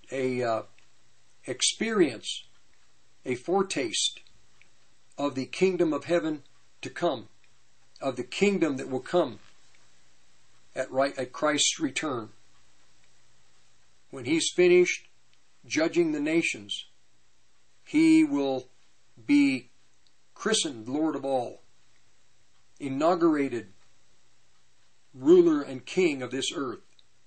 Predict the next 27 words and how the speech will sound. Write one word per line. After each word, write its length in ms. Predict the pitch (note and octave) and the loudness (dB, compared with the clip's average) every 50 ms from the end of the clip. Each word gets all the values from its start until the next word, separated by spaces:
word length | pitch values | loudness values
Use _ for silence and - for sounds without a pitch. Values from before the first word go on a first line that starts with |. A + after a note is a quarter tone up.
| - - - - - - - - - - - - - - - - - - - - | -20 -20 -20 -20 -20 -20 -20 -20 -20 -20 -20 -20 -20 -20 -20 -20 -20 -20 -20 -12
and 200 | C3 B2+ A#2+ A2 | -10 -10 -6 0
he 160 | C#3 D#3+ D#3 | 4 4 4
will 160 | D3 D3 C3+ | 4 2 0
bring 320 | A#2 C3 D#3 D#3+ D#3 D3+ | -2 -4 -2 -2 0 0
in 180 | D#3 D3+ C#3+ C3 | 0 -2 -2 -4
his 320 | B2 C3 B2 A2+ - - - - - - | -4 -4 -4 -4 -6 -8 -10 -16 -20 -18
millennial 480 | - C3 C3 C#3+ D3+ D#3 D3+ C#3+ C3+ B2+ | -12 -8 -6 -4 -4 -4 -2 -4 -4 -6
kingdom 440 | - - - E3+ D#3 C3+ C3 B2 B2 | -6 -4 -2 -2 -2 -2 -6 -8 -8
in 140 | A#2 A2 G#2 | -10 -12 -12
power, 400 | - - C#3+ C3 B2 A#2 G#2+ - | -6 -2 -2 0 0 -2 -6 -10
full 300 | - - - G#3 A3+ - | -14 -8 -4 -2 -2 0
power. 400 | - - C#3+ B2+ A#2 G#2+ G2+ F#2+ - - - - - - - - - - - - - - - - - - - - | 0 0 -2 -2 -2 -4 -8 -12 -16 -20 -20 -20 -20 -20 -20 -20 -20 -20 -20 -20 -20 -20 -20 -20 -20 -20 -14 -12
The 100 | C3 A#2+ | -12 -4
demons, 540 | - D3+ F3 G3 F#3+ F3+ F3+ F3+ E3 C3 | 4 6 6 6 6 2 2 0 -2 -4
the 80 | C3 B2+ | -8 -8
devil, 480 | A2+ D3+ D#3+ E3 D#3 D#3+ D#3+ D#3+ D#3 - - - - - - - - | -6 -2 -2 -2 0 0 -2 -2 -4 -8 -16 -20 -20 -20 -20 -18 -18
the 80 | C3+ | -18
fallen 420 | - - D#3 D3+ D#3 D#3+ D3 C#3 C#3+ | -12 -8 -6 -4 -2 -2 -2 -2 -2
angels, 500 | D3+ E3 D#3+ C3 B2+ B2 A2 G#2+ - - - - - - - - - - - - - - - - | -2 -2 -2 -2 -4 -6 -6 -6 -8 -10 -12 -20 -20 -20 -20 -20 -20 -20 -20 -20 -20 -20 -20 -18
they 240 | A2 A#2 C#3+ C#3+ D3+ | -10 -4 -2 0 0
will 180 | C#3 C#3 C#3 C3 | 0 0 -2 -2
be 460 | - C#3+ C#3 C3+ B2+ A#2+ A2+ - - - - - - - - - - - - - - - - - - - - - - - | 0 0 0 0 0 -4 -6 -8 -14 -20 -20 -20 -20 -20 -20 -20 -20 -20 -20 -20 -20 -20 -20 -20 -20 -20 -20 -20 -16 -2
powerless 580 | - E3+ E3 E3 D#3 C#3+ B2+ A2 G#2 - - - B2 | 2 2 4 4 2 0 -4 -6 -6 -8 -8 -8 -6
during 280 | C3 C#3 C#3 C3 C3 | -8 -6 -6 -8 -8
that 260 | C3 B2+ B2 A#2+ - - | -8 -8 -8 -8 -6 -6
thousand-year 500 | B2+ B2 B2+ A#2+ B2+ A#2+ A#2+ A#2 A2+ A2 | -4 -4 -4 -4 -6 -8 -8 -8 -8 -10
feast, 500 | - - C#3 A2+ G2+ - - - - | -12 -14 -14 -6 -2 -2 -2 -2 -4